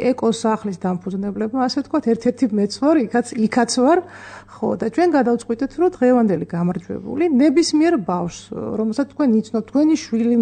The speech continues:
მეზობელი, მეგობარი, ნუ ვინც არ უნდა იყოს ის ბავშვი, ჩვენ, ა, ერთ გაკვეთილს, ა, დასწრებას, ასე ვთქვათ, აბსოლუტურად უფასოდ გადავცემთ ამის, ა, საშუალებას და ამის ბარათს.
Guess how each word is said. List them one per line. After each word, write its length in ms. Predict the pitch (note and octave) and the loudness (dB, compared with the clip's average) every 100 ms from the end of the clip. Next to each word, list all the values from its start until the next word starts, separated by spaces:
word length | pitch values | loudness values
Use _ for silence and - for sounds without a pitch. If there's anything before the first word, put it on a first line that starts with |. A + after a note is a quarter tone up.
| G#3+ | 4
მეზობელი, 540 | A#3 B3+ G#3+ B3 A#3+ | 4 4 4 2 4
მეგობარი, 520 | G#3+ A3 G#3+ G#3 A#3 A3 | 2 2 2 0 0 0
ნუ 60 | G3+ | 2
ვინც 180 | A3+ G#3+ | 2 2
არ 80 | G3 F3+ | -2 -4
უნდა 120 | F3 | -6
იყოს 260 | - - - G3 | -8 -10 -12 -12
ის 80 | |
ბავშვი, 380 | - C4 C4 F#4+ F#4 - - - _ - | -2 0 2 0 -2 -8 -20 -20 _ 2
ჩვენ, 180 | C4+ G#3+ - | 4 4 0
ა, 120 | A3+ A3+ A3 - B3+ | -2 -2 -4 -2 2
ერთ 180 | B3+ - | 2 0
გაკვეთილს, 720 | F#3+ F3+ G3+ G#3+ - G4 G4 - - | -4 -4 -4 -2 2 2 2 -4 -10
ა, 240 | - G#3 F3 | -8 -8 -2
დასწრებას, 600 | G3+ G3+ - G3 F3+ F3 | 0 0 -2 -4 -4 -8
ასე 220 | F#3 E3+ G#3 - | -8 -8 -8 -6
ვთქვათ, 260 | - G4 - - - - | 0 0 0 -20 -8 -2
აბსოლუტურად 480 | A#3+ D4 B3+ F3+ F#3 | -2 0 0 0 -4
უფასოდ 440 | F3+ G#3+ A3 F4+ F4+ | -4 -4 0 -2 0
გადავცემთ 560 | G3 G3 G3+ E4 E4+ F3+ | -4 -4 -4 -6 -6 -6
ამის, 240 | G#3 D4+ - | -2 -2 -4
ა, 320 | - - G2+ | -8 -6 -6
საშუალებას 640 | F#3 F3+ - - F#3+ C4+ C4+ | -6 -8 -8 -10 -8 -6 -8
და 240 | F4 B3+ | -8 -8
ამის 180 | F#3+ B3 - | -6 -8 -8
ბარათს. 400 | - - - | -12 -12 -20